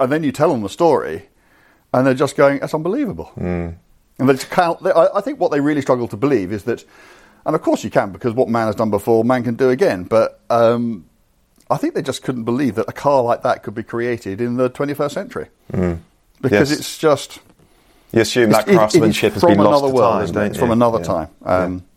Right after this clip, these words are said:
Speaker 1: beautiful thing.
Speaker 2: And that was next to my new long-termer,
Speaker 1: Yeah.
Speaker 2: B M W M two, Zandvoort
Speaker 1: Yeah.
Speaker 2: blue, it's a baby blue colour.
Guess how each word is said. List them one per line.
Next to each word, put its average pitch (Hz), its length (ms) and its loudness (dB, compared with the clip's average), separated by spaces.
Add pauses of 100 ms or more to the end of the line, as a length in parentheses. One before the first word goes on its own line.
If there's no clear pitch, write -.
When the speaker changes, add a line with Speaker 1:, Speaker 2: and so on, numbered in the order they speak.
Speaker 1:
beautiful 107 300 -4
thing. 78 180 -12 (520)
Speaker 2:
And 113 140 2
that 143 100 0
was 117 100 -4
next - 300 -6
to 110 200 2
my 120 300 0
new 120 300 0
long-termer, 131 680 -2 (280)
Speaker 1:
Yeah. 107 280 4
Speaker 2:
B 101 60 0
M 98 220 -2
W - 80 -16
M 101 320 -2
two, 95 420 -8 (100)
Zandvoort 107 280 2
Speaker 1:
Yeah. 98 360 6
Speaker 2:
blue, 107 160 0
it's 82 220 -4
a 98 40 -6
baby 90 260 -6
blue 90 200 -6
colour. 82 240 -10